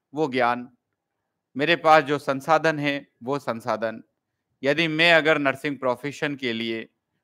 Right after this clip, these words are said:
उपयोग करके आप लोगों को देता हूं, मेरे ज्ञान से आप लोगों को यदि अगर फ़ायदा होता है, बेनिफिट होता है, तो ज़रूर मैं इस ज्ञान को आजीवन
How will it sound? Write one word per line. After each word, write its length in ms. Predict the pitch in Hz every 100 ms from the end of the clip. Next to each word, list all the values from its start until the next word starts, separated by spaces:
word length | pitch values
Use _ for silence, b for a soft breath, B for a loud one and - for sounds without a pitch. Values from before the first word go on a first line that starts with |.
| _ -
उपयोग 460 | 131 156 170 165
करके 340 | 135 120 123 117
आप 220 | 113 117
लोगों 240 | 120 117
को 180 | 110 110
देता 300 | 107 117 139
हूं, 440 | 135 123 101 _ _ _ _ _ _ _
मेरे 220 | 127 147
ज्ञान 380 | 135 139 156 185
से 160 | - 175
आप 220 | 151 139
लोगों 280 | 147 143 147
को 220 | 143 139
यदि 280 | 127 123 127
अगर 220 | 120 117
फ़ायदा 380 | - 113 113 110
होता 380 | 110 110 139 143
है, 260 | 123 - _ _ _ -
बेनिफिट 420 | 110 117 110 101
होता 280 | 107 107 120
है, 180 | 107 - _ _ _ _ _ _
तो 80 | 131
ज़रूर 360 | 110 139 156 156
मैं 140 | 139
इस 200 | 127 120
ज्ञान 280 | 113 120 127
को 300 | 120 113 -
आजीवन 640 | 127 123 123 131 127 120